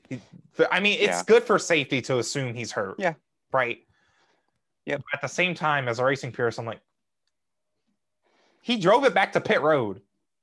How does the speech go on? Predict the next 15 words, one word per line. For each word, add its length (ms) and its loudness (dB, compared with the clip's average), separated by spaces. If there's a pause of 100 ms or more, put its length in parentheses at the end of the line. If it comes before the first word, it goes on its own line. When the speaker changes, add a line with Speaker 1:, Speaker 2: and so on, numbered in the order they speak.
(460)
Speaker 2:
Yeah. 260 -2
Speaker 1:
Like, 280 -2
there's 260 -2
just 160 0
so 140 2
many 180 -2
accidents 400 -4
where 100 2
they 100 2
drive 320 0
it 100 -4
back 180 -2
to 80 -4
pit 240 -2
road. 460 0